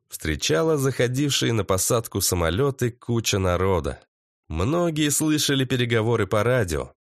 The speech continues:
Сначала сел транспортник, за ним истребитель сопровождения, потом их штурмовик. Последними садились четвёрка прикрытия.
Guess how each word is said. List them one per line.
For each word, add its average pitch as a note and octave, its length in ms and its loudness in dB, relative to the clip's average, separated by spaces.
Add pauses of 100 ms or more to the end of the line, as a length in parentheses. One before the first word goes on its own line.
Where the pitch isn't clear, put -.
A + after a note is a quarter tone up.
(140)
Сначала C#3+ 600 0
сел B2+ 220 0
транспортник, F#2 800 -2
за D#2+ 180 0
ним D3 220 0
истребитель A#2+ 580 -2
сопровождения, F2 1080 0
потом B2 500 0
их A#2 140 2
штурмовик. F2+ 840 0 (460)
Последними E3 720 0
садились C#3+ 640 0
четвёрка A#2+ 640 0
прикрытия. G#2 800 -2